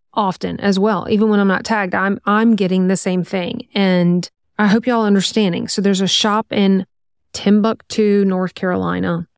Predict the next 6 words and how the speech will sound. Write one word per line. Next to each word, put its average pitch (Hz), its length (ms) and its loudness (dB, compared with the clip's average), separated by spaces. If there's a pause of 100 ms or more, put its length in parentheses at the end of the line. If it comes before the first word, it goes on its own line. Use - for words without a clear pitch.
(160)
That's 185 180 -2
a 180 60 -2
joke. 180 320 -4 (380)
And 208 500 2 (460)
it's 226 260 -4
targeting 202 720 0